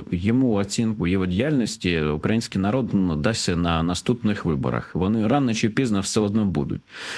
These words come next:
Але, е, я в даному випадку, е, президента розглядаю не як персоналію, а як інституцію. Е, незалежно від прізвища. Якщо ми говоримо про цю інституцію,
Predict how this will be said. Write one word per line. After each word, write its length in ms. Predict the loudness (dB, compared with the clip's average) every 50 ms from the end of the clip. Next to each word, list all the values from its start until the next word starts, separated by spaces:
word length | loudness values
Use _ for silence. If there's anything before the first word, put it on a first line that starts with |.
| -10 -4
Але, 380 | -2 0 2 2 2 2 0 0 0
е, 180 | 0 0 0 0
я 400 | 0 0 2 2 2 0 0 -2
в 120 | -2 -2
даному 380 | 0 2 2 4 4 2 2 2
випадку, 680 | 2 2 2 0 -2 -2 -2 0 0 0 2 0 0 -2
е, 300 | 0 0 0 0 0 0
президента 600 | 0 0 0 0 2 2 2 2 2 2 0 2
розглядаю 520 | 0 0 0 0 0 0 2 2 2 2 2
не 160 | 2 2 2
як 260 | 2 2 0 -2 -2
персоналію, 880 | -2 -2 -2 -2 -2 0 0 2 2 0 0 0 -2 -2 -2 -2 -4 -6 -4
а 120 | -2 0
як 260 | 0 0 0 2 2
інституцію. 1040 | 0 0 0 0 -2 -2 -2 0 -2 -2 -2 -2 -4 -4 -4 -2 -2 -2 -2 -2 -4 -6 -12 -20 -20 -20 -18 -10 -4
Е, 220 | -2 0 0 2 2
незалежно 560 | 0 0 2 2 2 2 2 2 2 2 2
від 180 | 2 0 -2 0
прізвища. 640 | -2 0 0 0 0 0 -2 -2 -2 0 0 0
Якщо 360 | 0 0 0 0 0 2 2
ми 60 | 2
говоримо 320 | 2 2 2 2 0 0 0
про 140 | 0 0 0
цю 200 | 0 0 -2 -2 0
інституцію, 880 | 0 -2 -2 0 0 -2 -2 2 2 2 2 2 0 -2 -2 -2 -2